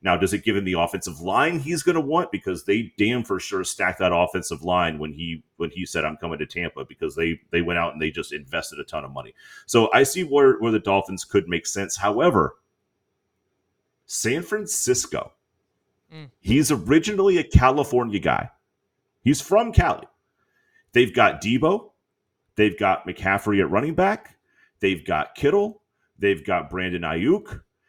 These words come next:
Speaker 1: They've also got a guy named Purdy, Brock Purdy, who is coming out there and balling out, but he's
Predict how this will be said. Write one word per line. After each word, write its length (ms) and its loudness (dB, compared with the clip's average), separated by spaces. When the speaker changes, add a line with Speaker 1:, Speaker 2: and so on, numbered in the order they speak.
Speaker 1:
They've 180 0
also 400 0
got 380 0
a 60 -6
guy 400 -2
named 480 -6
Purdy, 420 -4
Brock 400 -2
Purdy, 380 -6
who 260 -4
is 480 -2
coming 300 -6
out 180 -2
there 220 0
and 380 -8
balling 400 0
out, 280 -2
but 100 -8
he's 440 -14